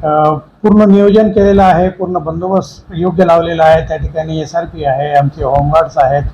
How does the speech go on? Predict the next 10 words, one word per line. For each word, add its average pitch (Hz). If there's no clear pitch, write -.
पोलीस 156
आहेत. 139
ज्या 165
ठिकाणी 175
कायदा 175
व 185
सुव्यवस्था 185
राखण्याचे 170
काम 170
आम्ही, 165